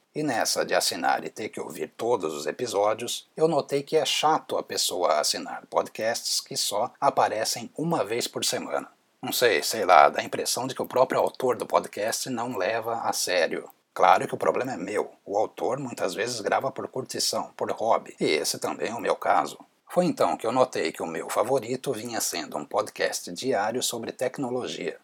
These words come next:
Devo confessar que o comentário, "Pô, esse cara grava todo dia, só pode ser maluco",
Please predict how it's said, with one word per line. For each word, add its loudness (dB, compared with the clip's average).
Devo -4
confessar 4
que -6
o -2
comentário, 2
"Pô, 4
esse 0
cara 4
grava 4
todo -4
dia, -6
só 2
pode -2
ser -2
maluco", -6